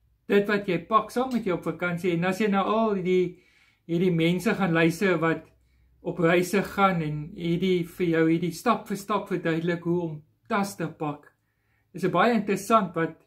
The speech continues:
wat daar uitkom, maar op ons lewensreis het ons ook tasse wat ons saam met ons dra.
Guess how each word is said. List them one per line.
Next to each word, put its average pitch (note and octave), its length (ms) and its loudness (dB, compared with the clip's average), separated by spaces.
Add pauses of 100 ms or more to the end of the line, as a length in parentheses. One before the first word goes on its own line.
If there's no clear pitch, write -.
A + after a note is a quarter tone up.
(340)
wat E3+ 120 -4
daar F3 220 0
uitkom, D#3+ 380 -2
maar G#3+ 420 0 (480)
op C4+ 200 -4
ons C4+ 240 -2
lewensreis F3+ 840 -2 (1500)
het E3 160 -4
ons F#3 180 0
ook A3 260 0
tasse F3 340 -4
wat D3 180 -4
ons D3+ 140 -4
saam D3+ 200 -6
met D3+ 140 -10
ons C3+ 200 -16
dra. C#3+ 280 -6